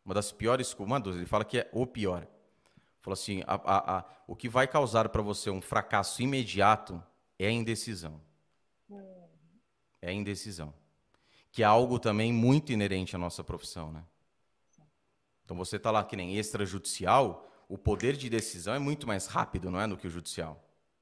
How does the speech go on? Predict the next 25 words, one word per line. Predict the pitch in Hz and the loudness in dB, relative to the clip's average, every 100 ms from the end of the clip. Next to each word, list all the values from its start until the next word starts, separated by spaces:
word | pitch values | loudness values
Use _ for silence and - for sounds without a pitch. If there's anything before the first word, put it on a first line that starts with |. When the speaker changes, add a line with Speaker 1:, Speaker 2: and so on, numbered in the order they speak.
| _ | _
Speaker 2:
Sim. | _ 170 143 - _ _ _ | _ 0 0 -12 _ _ _
Speaker 1:
Porque | 98 87 95 | -12 -4 -2
ali | 95 | -2
o | 127 | -4
judicial | 120 - 147 | -4 -2 -2
você | 139 | -2
pode | - 123 | -6 -6
esperar, | - 135 151 143 | -4 0 0 0
tem | 131 | -4
um | |
prazinho, | 127 123 120 143 | -6 -6 -4 -6
tem | 131 | -4
uma | 131 123 | -4 -2
coisinha | 127 110 120 | -4 -4 -4
ali. | 117 143 147 - _ _ _ _ _ | -6 -8 -12 -18 _ _ _ _ _
E | 92 | -10
você | 98 - | -6 -6
tá | 117 120 | -2 0
no | 95 | 2
extra, | 110 170 - 107 | 4 2 0 0
meu, | 87 82 - _ _ _ | 0 -2 -10 _ _ _
é | 90 85 - _ _ _ _ | -8 -8 -12 _ _ _ _
muito | 95 98 101 120 175 156 | -6 -2 2 2 0 0
mais | 123 123 | 0 0
acelerado. | 123 131 147 117 90 | -4 -4 -2 -2 -2